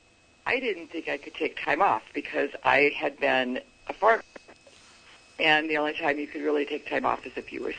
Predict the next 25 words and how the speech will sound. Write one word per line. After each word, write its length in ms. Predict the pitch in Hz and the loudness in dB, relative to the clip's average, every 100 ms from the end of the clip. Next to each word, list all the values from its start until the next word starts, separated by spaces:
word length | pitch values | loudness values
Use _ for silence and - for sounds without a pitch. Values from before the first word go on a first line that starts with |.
| - | 4
sick. 340 | 226 - - - - - - - - - | 4 4 -2 -20 -20 -20 -20 -20 -8 8
So 400 | 190 165 160 143 | 12 12 12 10
I'd 180 | - 185 | 4 0
be 100 | 190 | -2
think-, 240 | - 170 - _ - | -8 -10 -10 _ 0
I'd 120 | 208 | 2
be 100 | 233 240 | 2 -4
sitting 180 | 247 | 2
at 120 | 220 190 | 2 2
a 40 | |
stop 260 | 208 190 - _ - | 2 2 0 _ -2
sign 260 | 175 156 135 | 2 2 0
thinking, 400 | 160 160 147 135 - - | -8 -4 -6 -6 -12 -2
"I 80 | 220 | -2
need 200 | 269 - | 0 -4
some 100 | 165 | -8
time 340 | - 160 151 - - - - - | -6 0 0 -2 -20 -20 -20 -20
off," 80 | - - - - - - - | -20 -20 -20 -20 -20 -20 -8
and 100 | 185 | 0
then 100 | 180 175 | 0 0
somebody 260 | 175 175 160 | -4 0 0
would 80 | |
hit 180 | 147 156 | -2 -8
me. 200 | - - - - - - - - - - - - - - - - - - 269 | -10 -18 -20 -20 -20 -20 -20 -20 -20 -20 -20 -20 -20 -20 -20 -20 -20 -8 2
And 380 | - 156 156 | 6 6 2